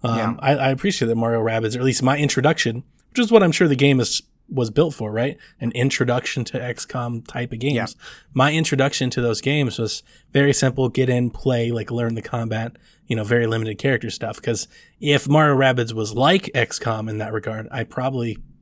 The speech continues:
Speaker 1: I might have quit on it. I may have not have stayed
Speaker 2: Right.
Speaker 1: the whole time.
Speaker 2: Right, right. It, it, yeah, it's, uh, pretty easy to get into for new, new people into the genre. This is probably the game to get,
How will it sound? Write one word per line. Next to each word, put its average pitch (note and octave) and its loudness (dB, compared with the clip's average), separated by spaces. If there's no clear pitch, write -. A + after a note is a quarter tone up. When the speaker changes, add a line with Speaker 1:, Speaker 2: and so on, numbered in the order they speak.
Speaker 1:
I A2+ -6
might A#2+ -2
have A2 -10
quit F3 -4
on A2 -6
it. G#2+ -10
I A#2 -10
may A#2 -8
have A2+ -8
not A2+ -8
have G#2+ -16
stayed B2+ -8
Speaker 2:
Right. A#2 -4
Speaker 1:
the G#2 -8
whole A2 -8
time. - -16
Speaker 2:
Right, A#2 -2
right. A2+ -2
It, C#3 -12
it, D#3 -4
yeah, C3 0
it's, A#2+ -8
uh, A2 -2
pretty D3+ -2
easy C3 -2
to A#2+ -4
get A2+ -4
into G#2+ -6
for G#2 -6
new, A#2+ -4
new A#2 -4
people A2+ -6
into A2 -6
the G#2+ -8
genre. G#2 -4
This A#2+ -6
is B2 -4
probably A2+ -2
the B2+ -4
game A#2 -4
to A#2 -10
get, - -16